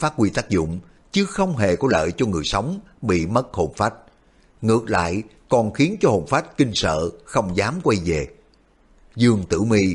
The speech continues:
chỉ giữ lại cái bà thím ở lại hiện trường, những người khác thì ở trong phòng, đề phòng xảy ra chuyện. Ngọc Chân Tử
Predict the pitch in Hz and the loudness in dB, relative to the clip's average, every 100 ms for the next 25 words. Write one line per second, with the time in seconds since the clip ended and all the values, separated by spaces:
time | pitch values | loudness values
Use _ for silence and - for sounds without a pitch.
0 | 76 _ - 110 160 156 - 143 95 120 | -4 _ 0 2 4 2 2 2 0 0
1 | 92 76 113 147 202 - 87 107 95 87 | 0 0 0 0 -4 -4 0 2 2 0
2 | 90 90 85 73 - - _ _ 113 113 | 0 2 4 2 -8 -20 _ _ -2 0
3 | 208 139 78 - 131 175 - _ - 123 | 2 2 2 0 -2 -4 -10 _ 0 2
4 | 113 - 98 113 120 95 85 71 - _ | 2 0 -2 0 0 0 -2 -4 -14 _
5 | 123 110 107 98 87 - 95 131 110 82 | 2 2 4 0 -2 -4 -2 0 0 -2
6 | 80 85 - _ _ _ _ _ _ 113 | -4 -8 -18 _ _ _ _ _ _ -2
7 | 101 - - 104 92 82 92 156 | -2 -2 0 0 0 0 2 0